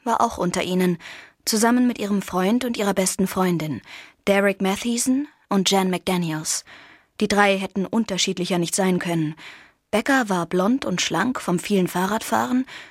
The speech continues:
trug eine Brille mit dicken Rändern und so viel Make-up, als wolle sie sich für ein Revival der Rockband Kiss bewerben. Derek war ein hochgewachsener,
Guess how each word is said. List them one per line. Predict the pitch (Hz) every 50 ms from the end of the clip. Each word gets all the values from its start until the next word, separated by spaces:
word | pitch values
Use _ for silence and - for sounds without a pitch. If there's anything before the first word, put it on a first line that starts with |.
| - _ _ -
trug | - - 240 - -
eine | 208 214 208
Brille | - 202 220 247 269 262
mit | 247 208 - - - -
dicken | 214 208 - 208 202
Rändern | 185 180 202 220 233 226 233 240 240 226 - - - - - - _ _
und | - 226 214 202
so | 226
viel | 240 - 247 208
Make-up, | 185 190 202 233 - - - - - - -
als | - 214 202 -
wolle | 220 208 214 196
sie | 202
sich | 196 190 196 - -
für | 202 180
ein | 185 196
Revival | 185 196 190 180 190 196 214 208 208 185
der | 185 175 165
Rockband | 190 196 - - - 180 170 165 - -
Kiss | - - 240 - -
bewerben. | - 180 160 160 165 151 156 156 151 147 - _ _ _ _ _ _ _ _ _ _ _ _ _ _ _ _ _ _ _ _ _ _ -
Derek | 202 220 220 240 285 320 320 -
war | 233 202
ein | 196 190 190 185 185 185
hochgewachsener, | 202 226 - - 262 220 233 240 - - - - 247 247 247 247 247